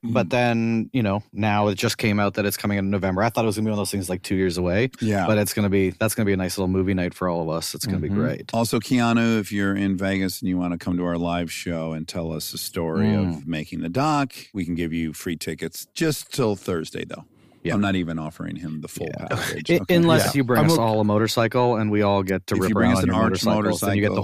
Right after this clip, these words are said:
Speaker 1: whole weekend.
Speaker 2: you can get Friday.
Speaker 1: Yeah.
Speaker 2: Okay.
Speaker 1: Friday.
Speaker 4: And we'll get
Speaker 1: Friday.
Speaker 4: Shaq to carry you
Speaker 1: Yeah.
Speaker 4: in on his shoulders
Speaker 1: Yeah.
Speaker 4: for the ultimate
Speaker 1: <laughs> And if you
Speaker 4: entry.
Speaker 1: gift them to us, you get Saturday too.
Speaker 2: This is beyond a name drop, but I, do you know I have been lifted by Shaq?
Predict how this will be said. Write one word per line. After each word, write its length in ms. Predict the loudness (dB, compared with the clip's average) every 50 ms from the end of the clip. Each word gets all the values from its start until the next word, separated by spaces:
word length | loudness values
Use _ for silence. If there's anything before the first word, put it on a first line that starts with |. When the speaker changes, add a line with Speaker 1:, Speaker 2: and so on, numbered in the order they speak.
| 2
Speaker 1:
whole 60 | 4 4
weekend. 300 | 2 2 0 0 0 0
Speaker 2:
you 60 | 0
can 40 | 0
get 100 | 0 -2
Friday. 400 | -2 -2 0 0 0 -2 -2 0
Speaker 1:
Yeah. 220 | 0 0 0 0 -4 -10 -12 -10
Speaker 2:
Okay. 160 | -10 -8 -4 0
Speaker 1:
Friday. 240 | 2 2 2 0 0 2
Speaker 4:
And 100 | 2 2
we'll 60 | 2
get 180 | 2 0 0
Speaker 1:
Friday. 300 | 0 0 0 0 0 -2 -6
Speaker 4:
Shaq 60 | -8
to 140 | -4 -4 -4
carry 360 | -4 -2 0 0 2 2 2
you 120 | 2 2 2
Speaker 1:
Yeah. 140 | 2 2 2
Speaker 4:
in 60 | 2
on 120 | 2 2 0
his 140 | 0 -2
shoulders 420 | -4 -4 -2 -2 -2 -2 -2 -2 -2 -2
Speaker 1:
Yeah. 140 | -4 -4 -6 -4
Speaker 4:
for 140 | -4 0
the 160 | 2 4 4 4
ultimate 400 | 4 0 0 0 0 0 0 2
Speaker 1:
<laughs> 20 |
And 160 | 2 2 2
if 80 | 4 4
you 80 | 2
Speaker 4:
entry. 120 | 2 2 4
Speaker 1:
gift 260 | 2 2 2 0 0 0
them 160 | 2 2 2
to 180 | 2 2 2 4
us, 320 | 4 2 0 -2 -4 -4
you 80 | -2 0
get 160 | 0 2 0
Saturday 480 | 0 2 2 2 2 2 0 -2 -2 -4
too. 260 | -4 -6 -10 -10 -12 -16 _ -4
Speaker 2:
This 220 | -2 -2 0 0
is 180 | -2 -2 -2 -4
beyond 480 | -2 0 0 2 4 4 4 4 2
a 40 | 2
name 300 | 2 0 0 0 0 0
drop, 320 | -2 -2 -4 -6 -6 -10 -12 _ _ _ _ _ _
but 320 | -10 -2 0 2 2 0 -2 _ _
I, 160 | 0 0 0
do 200 | 0 -2 -2 0
you 60 | 2 4
know 100 | 4 4
I 60 | 2
have 360 | 0 0 0 0 -2 -2 -2
been 180 | -4 -2 -2 0
lifted 420 | -2 -2 -4 -6 -8 -8 -8 -6
by 180 | -4 -6 -6 -6
Shaq? 480 | -6 -8 -8 -8 -8 -12 -16 -18 -20